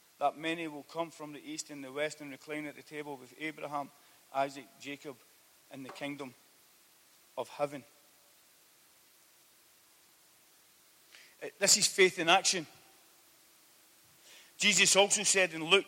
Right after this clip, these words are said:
six forty-six, I'm not gonna read it all, "Why do you call me Lord, Lord, and do not, and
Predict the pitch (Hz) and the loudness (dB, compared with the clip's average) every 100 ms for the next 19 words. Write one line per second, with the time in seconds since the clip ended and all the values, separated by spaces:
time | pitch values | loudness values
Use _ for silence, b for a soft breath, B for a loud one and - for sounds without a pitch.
0 | - - 185 - - 190 170 - 208 196 | 4 6 6 4 4 2 6 6 6 4
1 | 185 185 185 180 170 196 180 - B - | 2 0 2 2 4 6 6 4 B 8
2 | 220 190 202 185 185 196 190 180 180 185 | 8 10 2 2 4 4 4 2 6 6
3 | 156 165 185 165 - - - - - - | 6 6 6 4 -2 -18 -20 -20 -20 -20
4 | - B B B 160 165 196 185 156 - | -20 B B B 2 4 6 6 4 -4
5 | - B B 170 170 | -20 B B 2 2